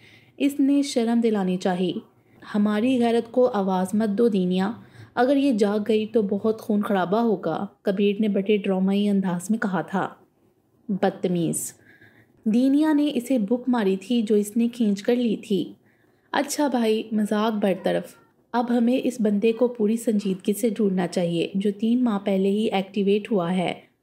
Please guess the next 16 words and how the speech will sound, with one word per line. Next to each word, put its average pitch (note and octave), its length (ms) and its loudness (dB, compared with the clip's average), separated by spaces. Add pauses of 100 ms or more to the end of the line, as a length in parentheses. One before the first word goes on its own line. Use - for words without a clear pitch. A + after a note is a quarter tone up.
(160)
हतीब A#3 420 0
भरपूर A#3+ 420 2
संजीदगी G#3+ 520 0
का A#3+ 180 -2
तासुर A3+ 460 -2
लिए A3 260 2
बोला G#3+ 280 0
था, - 500 -6 (160)
"मेरे F#3+ 180 2
भाई, F#3+ 360 -2
वो G#3+ 240 0
बंदा F#3+ 300 0
है, G3+ 260 0
वायरस G#3 500 0
नहीं F3 260 0
है।" E3 340 -6